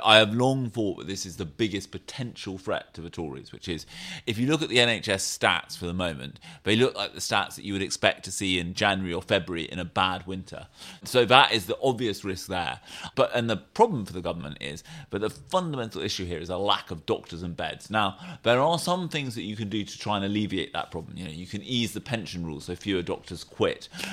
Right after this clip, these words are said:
You can use technology to monitor more patients at home. But you can't solve that problem overnight. And then there's obviously the problem that we are in the middle of a, of a brutal war in Europe.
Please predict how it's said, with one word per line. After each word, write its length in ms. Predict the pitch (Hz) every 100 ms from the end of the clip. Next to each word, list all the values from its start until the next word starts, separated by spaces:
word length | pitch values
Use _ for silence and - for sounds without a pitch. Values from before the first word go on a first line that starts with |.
| 185
You 160 | 110 110
can 160 | 117 113
use 240 | 110 98
technology 560 | 117 - 117 117 92 87
to 100 | 95
monitor 380 | 98 101 92
more 160 | 98 87
patients 400 | 98 90 76 -
at 80 | 76
home. 300 | 87 67 - - 180 160 -
But 500 | 92 110 147 95 - - _ _
you 160 | 147 120
can't 380 | 135 135 110 -
solve 640 | - - - 139 135 110
that 260 | 107 101 -
problem 260 | 98 92 90
overnight. 520 | 82 78 64 - - - 160 185 175 _
And 140 | 143 147
then 120 | 156
there's 220 | 156 147
obviously 360 | 139 147 139 143
the 80 | 117
problem 220 | 120 120
that 120 | 98
we 120 | 127
are 160 | 127 123
in 80 | 123
the 40 |
middle 440 | 117 110 117 101
of 80 | 107
a, 260 | 110 104 -
of 160 | 101 101
a 120 | 98
brutal 520 | 82 101 110 107 107
war 360 | 95 90 85 87
in 100 | 87
Europe. 400 | 80 82 -